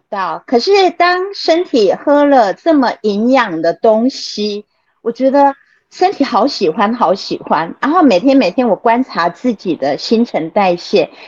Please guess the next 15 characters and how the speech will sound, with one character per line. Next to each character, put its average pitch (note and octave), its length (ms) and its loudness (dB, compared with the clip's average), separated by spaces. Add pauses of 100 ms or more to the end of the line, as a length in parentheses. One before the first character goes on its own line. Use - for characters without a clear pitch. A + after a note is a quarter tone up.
细 - 260 -2
胞 G3+ 220 0
活 D#3+ 340 0 (240)
化， F3 300 -2 (240)
然 G#3+ 100 -2
后 C#4+ 180 2
头 A3 280 0
发、 A3 220 -2
皮 F#3+ 280 -2
肤 A#3 220 0
啊 G#3+ 240 2
变 A#3+ 180 0
得 G3 120 -2
光 G#3+ 400 -2
亮， G#3 260 -2